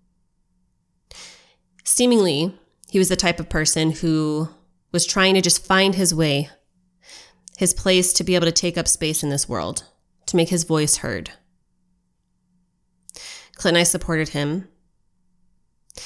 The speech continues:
If I'm being fully honest, we granted him far more attention than we ever do with anybody else when it comes to Messenger. If you've been listening to this show for any length of time, you know that I am not on Messenger to fuck around.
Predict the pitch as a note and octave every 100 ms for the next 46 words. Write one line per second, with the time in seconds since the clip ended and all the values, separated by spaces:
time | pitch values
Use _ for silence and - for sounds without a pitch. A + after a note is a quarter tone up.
0 | - - F#3 F#3+ E3+ F3 E3+ F3+ F3+ F3
1 | D3 C#3+ E3 - - _ _ F#3+ E3+ E3+
2 | E3+ F3 E3 D#3+ F3+ G3 F#3+ F3+ D#3+ -
3 | D#3+ - D#3 D#3 D#3 D#3 D#3 F3+ F3+ D#3
4 | E3+ D#3 D#3 D#3 D#3 D3+ C#3+ C#3+ - D#3+
5 | C#3+ - D3 - C#3+ C3+ C#3+ C3+ D3+ G#3
6 | _ _ _ - - - - - E3 E3+
7 | D#3 D#3+ D#3 - D3+ D3 - D3+ - D3
8 | D3 D3 D3+ D3+ D3 D3 D3 C#3 D3+ D#3
9 | D#3+ E3 F3 F3+ F3+ F3+ F3+ F3+ F3+ E3+
10 | F3 F3+ E3+ E3 D#3+ - E3 D#3+ D3 F#2+
11 | D#2+